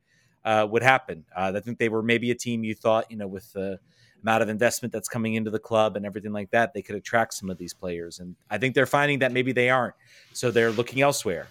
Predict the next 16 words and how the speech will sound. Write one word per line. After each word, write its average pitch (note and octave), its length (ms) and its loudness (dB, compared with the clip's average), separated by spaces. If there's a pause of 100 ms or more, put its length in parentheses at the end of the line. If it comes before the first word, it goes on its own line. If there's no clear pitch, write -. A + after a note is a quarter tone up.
And G2 320 -6
part C3+ 220 4
of B2+ 60 2
that C#3+ 280 4
is B2+ 320 0
coming C3+ 320 -2
through C3 280 -2
the C3 160 2
other G3 120 0
trade A#2 260 -2
that F#2+ 100 -2
happened, G2 340 -2 (1000)
which C3 120 -12
is B2 80 -12
probably, D#3 580 4 (480)
of, F#3 280 0